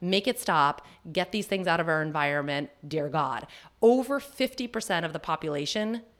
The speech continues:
would prefer that workplaces, healthcare facilities, um, professional s-, facilities, hotels, airplanes were fragrance free. And that's because a lot of people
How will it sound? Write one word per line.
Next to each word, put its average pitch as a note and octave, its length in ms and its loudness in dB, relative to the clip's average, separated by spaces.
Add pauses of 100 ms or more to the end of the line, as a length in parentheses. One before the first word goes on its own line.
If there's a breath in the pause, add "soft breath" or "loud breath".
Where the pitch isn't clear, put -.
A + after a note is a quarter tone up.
(120)
would F3+ 280 0
prefer E3+ 440 0
that D3 240 -2
workplaces, A3+ 1000 0
healthcare G#3 520 0
facilities, G3 840 -2 (360 loud breath)
um, D3 500 0
professional G#3 440 0
s-, - 300 -6
facilities, F3+ 560 -4
hotels, G#3 760 2
airplanes F#3+ 480 0
were E3+ 160 -2
fragrance D#3+ 640 -4 (380 loud breath)
free. F3 480 0
And G#3 180 -2
that's E4 300 -6
because A#3+ 480 -4 (480 loud breath)
a G#3 80 4
lot F#3 800 2 (400)
of F3+ 140 -8
people G#3 580 -6